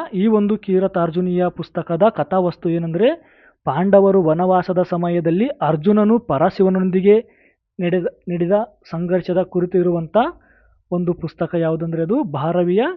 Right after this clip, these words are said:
ಕಿರಾತಾರ್ಜುನಿಯ. ಪಾಂಡವರು ವನವಾಸದ ಸಮಯದಲ್ಲಿ ಶಿವನು ಬೇಡನ ವೇಷದಲ್ಲಿ ಬಂದು ಒಂದು ಹಂದಿಯ ಸಲುವಾಗಿ ಅರ್ಜುನ ಮತ್ತೆ ಶಿವನ ನಡುವೆ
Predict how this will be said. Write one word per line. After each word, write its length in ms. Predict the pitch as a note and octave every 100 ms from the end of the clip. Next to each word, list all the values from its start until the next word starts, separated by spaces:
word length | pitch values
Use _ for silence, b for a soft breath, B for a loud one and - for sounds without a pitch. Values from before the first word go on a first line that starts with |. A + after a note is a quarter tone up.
| -
ಕಿರಾತಾರ್ಜುನಿಯ. 720 | F#3 F3+ F#3+ F3+ D#3 F3 E3 F3 E3
ಪಾಂಡವರು 600 | C#3+ - D3 E3+ E3+ F3
ವನವಾಸದ 460 | D#3+ D#3 D#3+ D#3+ E3 E3+
ಸಮಯದಲ್ಲಿ 840 | E3+ E3+ E3+ F3+ B3 F4+ b b b b b _ _ -
ಶಿವನು 300 | G3 G3 G#3+
ಬೇಡನ 380 | F3+ F3 F#3 F#3+
ವೇಷದಲ್ಲಿ 500 | F3+ F3 F#3 F3 F3+
ಬಂದು 360 | E3 E3+ E3+ A3
ಒಂದು 400 | A3+ F3+ F3 F3
ಹಂದಿಯ 440 | C#3+ F#3+ G3+ G#3 G3+ G3+ - _
ಸಲುವಾಗಿ 600 | F#3 F3+ F#3 F3+ A#3+ C#4 _ _ _ _ -
ಅರ್ಜುನ 380 | E3+ D3 G#3+ A3
ಮತ್ತೆ 260 | G3 G3
ಶಿವನ 320 | F3+ F#3 F#3+
ನಡುವೆ 680 | F#3+ F#3 F3+ A3+ D4+ - _